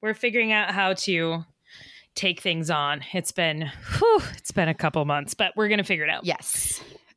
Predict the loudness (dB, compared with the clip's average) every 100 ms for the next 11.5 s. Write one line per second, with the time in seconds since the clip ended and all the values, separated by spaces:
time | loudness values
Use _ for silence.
0 | _ 2 4 2 4 4 4 4 4 4
1 | 2 2 2 0 -2 0 0 2 0 0
2 | -2 -2 -2 0 0 0 0 0 0 2
3 | 0 2 2 0 0 2 4 4 4 2
4 | 0 0 4 6 6 6 4 2 0 -2
5 | -2 0 2 2 0 2 4 4 4 4
6 | 2 0 -2 -10 _ _ _ _ _ -2
7 | 0 2 2 2 2 0 0 0 0 2
8 | 2 2 -2 -8 -12 -12 -16 -20 _ _
9 | _ _ _ _ 0 2 4 4 4 4
10 | 2 2 0 -2 -2 0 0 -2 -4 -4
11 | -2 0 0 0